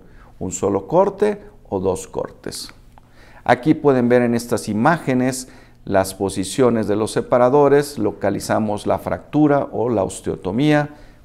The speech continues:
podemos retirar la cabeza femoral y tenemos una excelente visualización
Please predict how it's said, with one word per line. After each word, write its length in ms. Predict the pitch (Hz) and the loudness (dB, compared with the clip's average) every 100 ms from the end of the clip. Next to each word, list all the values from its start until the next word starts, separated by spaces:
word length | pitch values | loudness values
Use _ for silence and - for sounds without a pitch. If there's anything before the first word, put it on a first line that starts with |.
| - | -8
podemos 400 | 92 95 127 113 | -2 0 0 0
retirar 640 | 101 98 95 98 101 - | -2 -4 -2 0 -2 -2
la 180 | - 92 | -6 -6
cabeza 400 | - 92 95 82 | -4 -4 -4 -6
femoral 560 | - 95 95 131 143 143 - - - | -8 -6 2 4 4 -2 -18 -20 -12
y 120 | 104 | -10
tenemos 540 | - 92 110 113 - - - | -6 -4 -2 -2 -6 -12 -4
una 440 | 113 120 110 - - _ - | -2 0 -2 -4 -16 _ -10
excelente 960 | 90 - - 95 101 147 143 - 139 | -8 -8 -4 -2 2 0 0 -2 -2
visualización 1080 | 120 135 160 120 95 92 - 78 - 113 123 | 0 -4 -4 -4 -4 -4 -6 -6 0 0 0